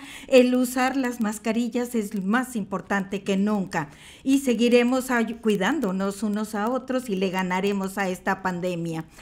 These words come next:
Ahora le voy a pedir a la secretaria de Salud y Servicios Humanos que nos dé una actualización. Doctora Cohen.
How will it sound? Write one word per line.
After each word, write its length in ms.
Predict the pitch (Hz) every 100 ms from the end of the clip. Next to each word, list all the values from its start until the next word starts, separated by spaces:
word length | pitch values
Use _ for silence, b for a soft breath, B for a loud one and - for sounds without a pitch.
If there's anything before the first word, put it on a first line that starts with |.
| B B B
Ahora 400 | 226 233 254 320
le 160 | 254
voy 260 | 220 233 226
a 100 | 220
pedir 360 | 220 208 240 247
a 60 |
la 180 | 247 254
secretaria 840 | 254 277 269 254 254 220 214 226
de 160 | 220 269
Salud 400 | 285 208 175 175
y 80 | 190
Servicios 760 | 190 214 208 226 226 240 240
Humanos 340 | 262 262 269 277
que 120 | 269
nos 200 | 220 190
dé 220 | 190 180 B B B B
una 260 | 240 226 180
actualización. 920 | - 170 160 160 - 156 - 160 160
Doctora 420 | 233 233 285 -
Cohen. 340 | 160 147 147